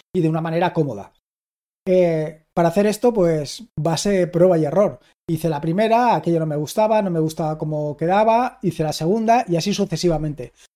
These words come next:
No te vayas a pensar que el script que he hecho es nada del otro mundo. No, nada de eso.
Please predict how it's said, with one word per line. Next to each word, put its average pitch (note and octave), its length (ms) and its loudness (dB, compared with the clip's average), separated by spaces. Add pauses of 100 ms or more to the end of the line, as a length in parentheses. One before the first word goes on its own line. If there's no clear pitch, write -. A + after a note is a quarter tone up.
(180)
No G3 120 6
te A#3 80 6
vayas A#3 180 8
a G3+ 60 0
pensar G3 400 0
que D#3+ 240 0
el C#3 120 -6
script F#3 280 -4
que F#3+ 80 2
he F#3 40 6
hecho G#3 360 0
es F#3 120 -2
nada F3+ 200 0
del D#3+ 120 2
otro D#3 160 -4
mundo. E3+ 360 -2 (240)
No, D3+ 300 -2
nada D#3 340 -2
de D3 320 -4
eso. A#2 260 -10